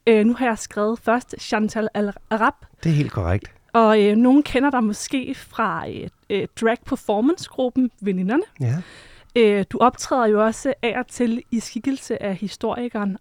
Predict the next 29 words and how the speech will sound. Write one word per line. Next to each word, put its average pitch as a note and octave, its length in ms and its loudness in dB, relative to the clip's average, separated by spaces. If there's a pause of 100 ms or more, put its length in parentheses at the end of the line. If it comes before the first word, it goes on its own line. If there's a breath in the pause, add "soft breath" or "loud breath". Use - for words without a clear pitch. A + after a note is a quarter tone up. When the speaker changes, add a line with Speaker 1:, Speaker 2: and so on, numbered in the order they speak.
Speaker 1:
Anders, G3 500 -4
øh, F3 240 -6
Larsen. G3 420 -6 (300)
Speaker 2:
Ja, D#2+ 160 -4 (220)
det, G2+ 160 -2
det G2 140 0
hænder. F2 260 0 (420)
Speaker 1:
Og, G#3+ 340 6
øh, G#3 380 4 (100)
altså, A#3+ 280 4 (760)
nu C4 100 6
kan C4+ 120 0
lytterne C4 220 4
jo A3 60 4
ikke - 140 -8
se - 180 -4
dig G#3 180 -2
i G#3 40 0
dag. G3 280 -6 (200)
Speaker 2:
Nej, E2+ 220 -2 (320)
men G2+ 160 0
det G2 120 0
ser G2 80 -2
fantastisk F#2+ 640 -6
ud. F2 100 -2 (120)
Speaker 1:
Det D3+ 120 4
ser G#3 180 2
fantastisk A3+ 720 -2
ud. G3 220 -2